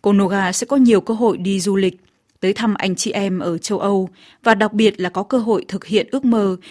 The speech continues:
trở thành thẩm phán tại Israel. Và giống như cô Nora, ngày càng có nhiều người dân Palestine sống ở Đông Jerusalem bị Israel chiếm đóng từ năm mươi năm nay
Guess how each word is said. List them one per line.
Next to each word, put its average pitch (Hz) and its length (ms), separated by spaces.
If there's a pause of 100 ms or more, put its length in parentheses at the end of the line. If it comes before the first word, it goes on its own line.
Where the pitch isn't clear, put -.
(100)
trở 208 160
thành 180 260
thẩm 175 180
phán 185 340
tại 220 220
Israel. 175 500 (640)
Và 185 160
giống 190 240
như 262 160
cô 208 100
Nora, 190 520 (320)
ngày 220 200
càng 214 180
có 220 120
nhiều 269 220
người 185 160
dân 208 320
Palestine 196 600
sống 185 260
ở 247 100
Đông 196 220
Jerusalem 185 840 (320)
bị 202 180
Israel 190 500
chiếm 214 200
đóng 214 260
từ 233 100
năm 185 180
mươi 190 100
năm 185 240
nay 185 280